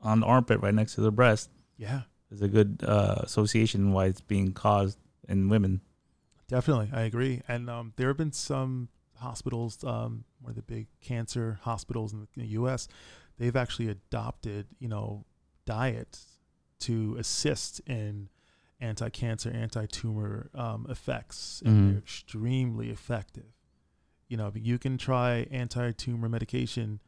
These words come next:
Speaker 2: Let's just pick chemo, for instance.
Speaker 1: Mm-hmm.
Speaker 2: Well, chemo's not selective. It
Speaker 1: Mm-hmm.
Speaker 2: takes out good cells with bad cells.
Speaker 1: Yeah.
Speaker 2: So
Speaker 1: That's
Speaker 2: why
Speaker 1: why a lot of people feel sick after.
Speaker 2: Yeah, super nausea.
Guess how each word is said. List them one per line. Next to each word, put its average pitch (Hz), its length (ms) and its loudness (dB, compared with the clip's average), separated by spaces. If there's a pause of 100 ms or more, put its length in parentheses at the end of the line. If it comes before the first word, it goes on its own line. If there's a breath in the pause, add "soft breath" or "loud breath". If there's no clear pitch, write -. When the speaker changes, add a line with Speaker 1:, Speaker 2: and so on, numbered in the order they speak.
(600)
Speaker 2:
Let's 135 160 0
just - 160 -8
pick 127 200 -2
chemo, 107 440 -4
for 120 140 -6
instance. - 580 -10
Speaker 1:
Mm-hmm. 107 240 12 (380)
Speaker 2:
Well, 117 400 -8 (240)
chemo's 135 340 -2
not 127 180 -6
selective. 120 500 -6 (760)
It 123 80 0
Speaker 1:
Mm-hmm. 101 100 6
Speaker 2:
takes 90 180 0
out 113 140 -8
good 117 200 -4
cells 110 260 0
with 113 200 -2
bad 110 260 -4
cells. 110 480 -8 (160)
Speaker 1:
Yeah. 95 240 4 (320)
Speaker 2:
So 110 920 -8 (460)
Speaker 1:
That's 113 140 -2
Speaker 2:
why 123 60 12
Speaker 1:
why - 20 12
a 117 40 12
lot 110 140 12
of 101 60 6
people 101 480 6
feel 95 300 4
sick 107 360 6
after. 92 540 2 (160)
Speaker 2:
Yeah, 131 320 0
super - 400 -2
nausea. 113 440 2